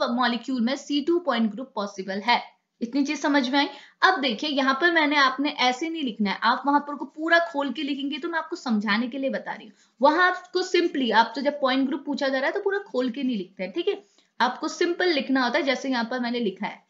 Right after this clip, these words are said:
ठीक है? ये खोल के आप वहां आगे जब हम लोग सिमेट्री की बात करें तब समझाएंगे, यहाँ आपने सिंपल लिखना है। तो यहाँ पर देखो, एक टर्म बार बार आ रहा है, ऑर्डर। ऑर्डर समझ रहे, ऑर्डर मतलब क्या हुआ? ऑर्डर, ऑर्डर मतलब क्या होता है? देखिए, मैं यहाँ पर बताती हूँ कि ऐसा नहीं, ये है,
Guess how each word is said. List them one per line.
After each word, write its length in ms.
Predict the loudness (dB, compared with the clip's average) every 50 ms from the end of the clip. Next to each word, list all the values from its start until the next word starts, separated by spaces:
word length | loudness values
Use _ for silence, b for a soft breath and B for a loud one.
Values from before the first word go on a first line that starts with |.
| _ _
ठीक 120 | -10 -6 -4
है? 60 | -2
ये 120 | -2 -4 -4
खोल 300 | -4 0 2 2 2 2
के 140 | 0 2 4
आप 220 | 4 4 2 0 -4
वहां 180 | -2 0 0 2
आगे 260 | 2 0 0 -2 -2
जब 160 | -2 0 0
हम 120 | 0 0 0
लोग 120 | 0 -2
सिमेट्री 420 | -4 -4 -2 -2 -2 -2 -4 -4 -4
की 120 | -4 0
बात 260 | 2 2 2 2 -2 -6
करें 180 | -4 -4 -4 -4 -2
तब 200 | -4 -4 -4 -6 -6 -4
समझाएंगे, 360 | -4 -4 -4 -4 -6 -6 -4
यहाँ 220 | -4 -2 0 0 0
आपने 220 | 0 -2 -6 -8
सिंपल 320 | -6 -4 -4 -4 -4 -4
लिखना 220 | -6 -6 -2 -2 -4
है। 80 | B B B B B B B B 2
तो 60 | 4
यहाँ 220 | 4 6 4 4
पर 120 | 4 4 4
देखो, 220 | 4 4 4 4
एक 160 | 4 2 2 2
टर्म 320 | 4 4 4 2 2 6
बार 220 | 6 6 6 6
बार 180 | 6 6 6 6
आ 100 | 6 4
रहा 120 | 2 2
है, 80 | 0 0
ऑर्डर। 400 | 0 -2 -2 0 0 -2 -2 2 2
ऑर्डर 240 | 2 2 2 0 -4
समझ 260 | -4 -2 -2 -2 -2
रहे, 180 | -4 -4 -4 -2
ऑर्डर 320 | 0 0 0 0 -2 -4
मतलब 260 | -4 -4 -2 -2 -4
क्या 200 | -2 0 0 0
हुआ? 140 | 0 0 -2
ऑर्डर, 440 | -4 -2 -2 -2 0 0 -2 -4 -6 0 2
ऑर्डर 320 | 4 4 4 2 0 0 0
मतलब 280 | 0 0 0 -4 -4 -2 0
क्या 120 | 0 2
होता 220 | 2 0 -2 -4
है? 80 | -4 -4
देखिए, 240 | -4 -4 -4 -2 -2
मैं 100 | -2 0
यहाँ 200 | 0 -2 -2 -2
पर 80 | -4 -4
बताती 360 | -4 -4 -4 -4 -4 -4 -8
हूँ 80 | -12 -10
कि 80 | -8 -8
ऐसा 320 | -4 -4 -4 -4 -2 -4
नहीं, 180 | -4 -4 -4 -6 -6
ये 140 | -6 -6 -4
है, 220 | -4 -4 -6